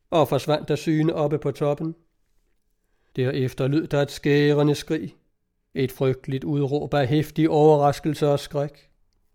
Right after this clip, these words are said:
Et øjeblik efter kom røverne atter til syne,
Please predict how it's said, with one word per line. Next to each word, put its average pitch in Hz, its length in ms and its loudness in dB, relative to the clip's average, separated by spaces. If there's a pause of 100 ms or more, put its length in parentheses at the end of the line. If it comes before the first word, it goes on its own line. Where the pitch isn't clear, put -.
(840)
Et 127 180 -2
øjeblik 127 480 -2
efter 127 300 -2
kom 135 220 -2
røverne 139 480 2
atter 143 280 2
til 147 180 -4
syne, 160 400 0